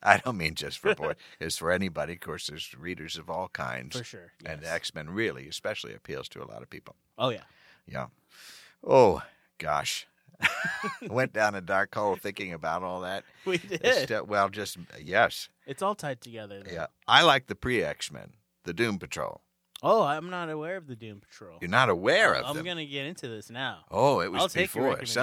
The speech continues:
Speaker 2: recommendation.
Speaker 1: people say that, you know, old Stan
Speaker 2: Uh, well, that
Speaker 1: copied
Speaker 2: happened a
Speaker 1: it.
Speaker 2: lot back
Speaker 1: Yeah.
Speaker 2: then. Yeah, yeah,
Speaker 1: <laughs> Yeah.
Speaker 2: for
Speaker 1: Yeah,
Speaker 2: sure.
Speaker 1: you got the guy in the wheelchair, the chief.
Speaker 2: Hmm.
Speaker 1: You got a robot man, a lady that can stretch, and a guy who's, uh,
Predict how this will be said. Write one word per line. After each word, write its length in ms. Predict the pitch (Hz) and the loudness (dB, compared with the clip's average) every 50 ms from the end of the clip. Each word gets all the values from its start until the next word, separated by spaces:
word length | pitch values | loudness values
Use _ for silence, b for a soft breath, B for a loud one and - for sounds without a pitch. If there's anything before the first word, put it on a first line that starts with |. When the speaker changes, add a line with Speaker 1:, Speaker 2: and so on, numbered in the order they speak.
| 147 143 | 2 2
Speaker 2:
recommendation. 180 | 151 156 151 | 2 0 0
Speaker 1:
people 160 | 113 120 110 - | 0 0 0 0
say 260 | - - 104 101 95 | 0 0 -2 -4 -4
that, 180 | 85 87 82 - - 95 | -4 -6 -8 -10 -12 -14
you 100 | 82 78 | -12 -10
know, 160 | 78 78 78 | -8 -6 -4
old 240 | 82 92 85 78 - | -2 -2 -2 -2 -2
Stan 520 | - - - 113 107 92 82 80 76 82 _ _ _ _ _ - - _ - - _ - - | -2 -2 -2 -2 -2 -2 -2 -4 -6 -10 _ _ _ _ _ -10 -6 _ -4 -4 _ -2 -4
Speaker 2:
Uh, 300 | 110 117 117 117 110 104 104 | -4 -4 -4 -8 -8 -6 -2
well, 180 | 180 240 247 208 | 0 2 2 2
that 180 | 185 185 180 | 2 2 2
Speaker 1:
copied 60 | 175 | 2
Speaker 2:
happened 260 | 143 110 - - 82 78 | 2 2 2 0 -2 -2
a 20 | 82 | -2
Speaker 1:
it. 40 | 82 | -2
Speaker 2:
lot 160 | 117 120 - | -4 -6 -12
back 160 | - 107 104 | -12 -10 -4
Speaker 1:
Yeah. 260 | 87 104 104 107 104 - | 0 4 6 6 6 6
Speaker 2:
then. 100 | - - | 2 -2
Yeah, 80 | - | -8
yeah, 320 | - - - - - - - | -8 -8 -10 -10 -12 0 4
Speaker 1:
<laughs> 40 | |
Yeah. 200 | - 147 120 95 - B B B | 6 6 6 6 2 B B B
Speaker 2:
for 60 | B 120 | B -16
Speaker 1:
Yeah, 240 | 107 - 87 87 87 | -12 -8 -4 -4 -4
Speaker 2:
sure. 20 | 85 | -4
Speaker 1:
you 60 | 85 | -4
got 220 | 80 90 87 - - | -2 -2 -2 -2 -4
the 80 | 90 | -6
guy 240 | 82 90 90 98 101 | -2 0 0 2 2
in 100 | 98 95 | 0 -2
the 80 | 92 90 | -4 -4
wheelchair, 600 | 92 95 101 104 95 - - 107 98 98 107 90 | -4 -2 -2 -2 -4 -4 -4 -4 -4 -4 -6 -6
the 80 | 82 | -6
chief. 520 | 76 - - 123 110 110 98 - - - - - | -6 -4 -4 -4 -4 -6 -6 -10 -12 -12 -12 -10
Speaker 2:
Hmm. 380 | 165 175 180 180 175 165 151 139 | -10 -8 -8 -8 -8 -8 -8 -8
Speaker 1:
You 60 | 131 - | -4 0
got 140 | 90 85 80 | 0 2 2
a 60 | 80 | 2
robot 460 | 85 92 101 101 95 101 98 95 - | 2 2 2 2 2 2 0 0 -2
man, 280 | 92 101 101 101 107 95 | -6 -8 -6 -6 -4 -4
a 80 | 87 | -2
lady 240 | 92 98 98 101 95 | -2 -2 -2 -2 -4
that 120 | 95 95 - | -6 -6 -6
can 100 | 90 80 | -6 -6
stretch, 480 | - - - 95 98 104 101 - - | -6 -6 -4 -2 -4 -4 -4 -4 -8
and 80 | - 73 | -10 -10
a 60 | 76 | -10
guy 240 | 80 90 85 92 90 | -8 -6 -4 -4 -6
who's, 180 | 82 82 - 85 | -6 -8 -10 -10
uh, 260 | 80 82 80 80 | -10 -10 -10 -12